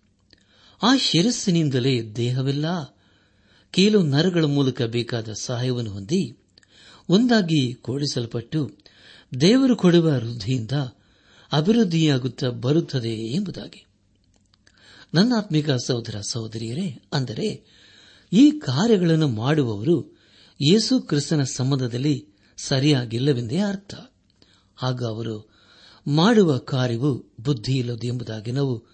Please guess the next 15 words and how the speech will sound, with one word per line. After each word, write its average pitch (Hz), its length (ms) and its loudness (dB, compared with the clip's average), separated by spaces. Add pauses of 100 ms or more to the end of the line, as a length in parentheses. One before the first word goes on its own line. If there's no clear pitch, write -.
(180)
ತಿಳ್ಕೊಳ್ಳಬೇಕು. 143 640 -4 (1300)
ಎರಡನೇ 127 380 -2
ಅಧ್ಯಾಯ 107 440 -10 (880)
ಇಪ್ಪತ್ತರಿಂದ 208 580 0 (340)
ಇಪ್ಪತ್ಮೂರನೇ 180 840 0
ವಚನಗಳನ್ನು 127 640 -4
ಓದುವಾಗ, 120 480 -4 (1200)
ಪ್ರಾಪಂಚಿಕ 208 680 2 (320)
ಬಾಲ 131 260 0
ಬೋಧನೆಯ 117 600 0 (160)
ಪಾಲಿಗೆ 113 320 -8
ನೀವು 120 480 -6 (640)
ಕ್ರಿಸ್ತನೊಂದಿಗೆ 190 760 2
ಸತ್ತವರಾಗಿದ್ದ 120 1000 -6
ಮೇಲೆ 110 460 -12